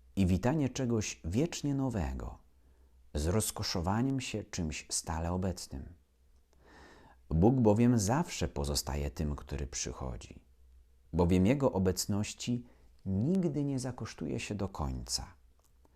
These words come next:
A ponieważ jest On wiekuistym,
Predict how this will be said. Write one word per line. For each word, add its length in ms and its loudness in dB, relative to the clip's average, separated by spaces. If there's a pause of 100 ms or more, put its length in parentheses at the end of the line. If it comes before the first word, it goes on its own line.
(580)
A 100 0
ponieważ 480 2
jest 200 -4
On 220 -2
wiekuistym, 920 -2